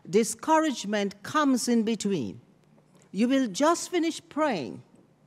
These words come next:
and even you, you're trying to get something to put into your stomach for the first thing in the, in the day. And you find discouragement harping upon you, surrounding you. Well, what I do,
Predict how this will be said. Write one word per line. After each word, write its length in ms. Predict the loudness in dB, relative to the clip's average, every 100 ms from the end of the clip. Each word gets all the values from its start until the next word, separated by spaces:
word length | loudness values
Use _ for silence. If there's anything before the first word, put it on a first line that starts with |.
| _ _ -12
and 220 | -4 0
even 240 | 0 0 2
you, 220 | 2 2
you're 180 | 0 0
trying 340 | 2 2 2
to 80 | -2
get 220 | -2 -2
something 540 | -2 -4 -2 -2 -4 -4
to 80 | -4
put 200 | -6 -4
into 220 | -6 -4
your 160 | -4
stomach 520 | -4 -8 -4 -4 -4 -10 _ _ _
for 200 | -8 -4
the 120 | -2 -4
first 460 | -6 -4 -2 -2
thing 140 | -4 -4
in 100 | -4
the, 120 | -8 -12 _ _
in 140 | -4 -4
the 80 | -2
day. 300 | -2 -4 -12 _ _ _ _ _ _ _ _ _ _ _ _ _ -6
And 220 | 0 0 0
you 100 | -4
find 600 | -4 -2 0 0 -2 -4 -12 -2
discouragement 1200 | 2 2 -2 0 2 2 0 -2 -2 0 -4 -8 -20 _ _ _
harping 600 | 4 4 4 0 0 -2
upon 440 | -4 -8 -6 -6
you, 140 | -6
surrounding 1000 | -4 0 2 4 4 2 0 -4 -6 -6
you. 220 | -8 -10 -16 _ _ _ _ _ _ _ -20 _ 2
Well, 260 | 4 6
what 240 | 6 4 6
I 220 | 4 4
do, 520 | 2 0 2 0